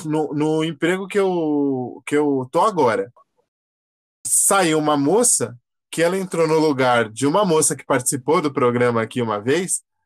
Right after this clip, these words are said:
É, essa moça entrou e, tipo, meu, ela falou, "Ah, é, agora começou minha era." E ela começou a tocar o zaralho. Ela, quando ela era empregada,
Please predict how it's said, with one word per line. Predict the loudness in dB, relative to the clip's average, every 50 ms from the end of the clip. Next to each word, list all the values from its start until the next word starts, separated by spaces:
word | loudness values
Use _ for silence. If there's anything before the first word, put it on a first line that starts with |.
| _ _ _ _ _ _ _ _ _ _ _ _ _ _
É, | 0 2 2 2 2 2 2
essa | 2 2 2 2
moça | 2 2 2 2 2 0
entrou | -2 -4 -4 -2 0 2 2 2 2 0 -2 -4 _ _ _ _ _
e, | -6 -4
tipo, | -4 -2 -4 -4 -2 -2 -2 0
meu, | 2 2 2 2 0 0 0
ela | 0 0 2
falou, | 2 0 2 2 2
"Ah, | 0 -2 -6 _ _ _ _ _ _ 0
é, | 2 2 2 2 2 2 0 0 0 0 -2 -4 -6 -12 _ _ _ _ _ _ _ _ _ _ _ _ -2
agora | 0 2 2 2 2 2
começou | 0 0 2 2 2 2 2 2
minha | 2 2 2 2 2 4
era." | 4 2 2 2 2 0 0
E | 0 0
ela | 0 0 0
começou | -2 -2 -2 -2 0 0 0 0 -2 -4 -6 -6
a | -8 -8
tocar | -4 -4 -4 -4 -4 -2 -2 -2 -2 -2 -4 -8
o | -10 -8
zaralho. | -6 -4 -2 -2 0 0 0 0 -2 -2 -6 -8 -12 -14 -16 -16 -16 -16 -18 _ _ _ _ _ _ _ _ _ _
Ela, | 0 2 2 4 4 4 4 4 4 4 4 4 2 2 2 0 0 0 -2 -2 -4 -6 -10 -18 _ _ _ _ _ _ _ _ _ _ _ _ _ _ _ _ _
quando | -2 0 2 2
ela | 4 4 4 4 2
era | 2 2 2 2 0 0 -2 -6
empregada, | -8 -6 -6 -6 -4 -2 0 0 0 0 0 -2 -6 -6 -10